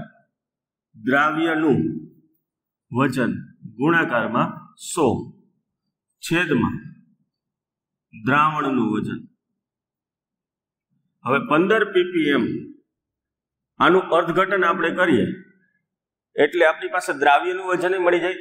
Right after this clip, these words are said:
અને દ્રાવણનું વજન મળી જાય. તો પંદર ગ્રામ ક્લોરોફોર્મ ક્યાં? તો દસ ની છ ઘાત દ્રાવણમાં. અહીંયા આપણે દ્રાવણ અથવા દ્રાવક બંને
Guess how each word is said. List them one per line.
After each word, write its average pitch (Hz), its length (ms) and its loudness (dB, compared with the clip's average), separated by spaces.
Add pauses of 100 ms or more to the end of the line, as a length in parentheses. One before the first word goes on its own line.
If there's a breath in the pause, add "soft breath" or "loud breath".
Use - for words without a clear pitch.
(120)
અને 143 180 2
દ્રાવણનું 165 500 4
વજન 170 300 0
મળી 127 260 -2
જાય. 127 160 -10 (220)
તો 123 180 -12
પંદર 160 560 2
ગ્રામ 127 320 4 (1300)
ક્લોરોફોર્મ 135 600 0 (1300)
ક્યાં? 139 360 0 (840)
તો - 100 -6
દસ 139 300 0
ની 147 220 2
છ - 80 -8 (220)
ઘાત 117 280 2 (1000)
દ્રાવણમાં. 104 760 -2 (680)
અહીંયા 185 340 4
આપણે 185 240 -4 (560)
દ્રાવણ 165 520 4
અથવા 165 320 2
દ્રાવક 151 360 4 (320)
બંને 143 320 2